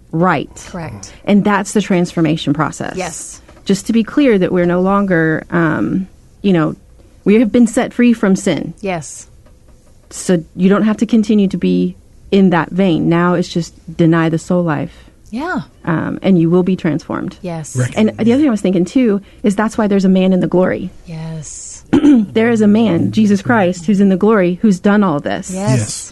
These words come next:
Speaker 1: There is a man who has a redeemed soul
Speaker 3: Yes.
Speaker 2: Amen.
Speaker 1: in proper working order.
Speaker 3: Yes.
Speaker 2: Mm-hmm.
Speaker 1: There is, he is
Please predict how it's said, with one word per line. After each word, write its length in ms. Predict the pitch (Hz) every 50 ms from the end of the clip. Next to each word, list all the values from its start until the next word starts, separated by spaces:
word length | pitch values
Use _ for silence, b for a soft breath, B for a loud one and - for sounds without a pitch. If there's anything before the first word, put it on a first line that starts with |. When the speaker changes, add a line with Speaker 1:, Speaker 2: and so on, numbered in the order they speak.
| - -
Speaker 1:
There 140 | - 190 190
is 100 | 196 185
a 40 | 196
man 240 | 196 208 220 226 233
who 100 | 226 220
has 280 | 202 208 196 214 226 -
a 60 | 196
redeemed 500 | 185 190 185 180 196 196 202 202 202 190
soul 580 | - - - 208 214 214 165 135 95 95 180 180 - - - - _ - _ _ - - -
Speaker 3:
Yes. 160 | 120 113 262
Speaker 2:
Amen. 420 | 208 202 190 226 220 190 165 165 156
Speaker 1:
in 220 | - 226 226 220 202
proper 360 | - 214 196 190 196 202 202
working 320 | 196 190 185 - 196 180
order. 320 | 180 220 175 165 95 - 123
Speaker 3:
Yes. 260 | 120 196 160 147 -
Speaker 2:
Mm-hmm. 200 | - 175 190 226
Speaker 1:
There 200 | 233 202 196 185
is, 200 | - - 208 196
he 440 | 196 190 - 226 214 214 202 - 208
is 340 | 214 208 202 190 190 -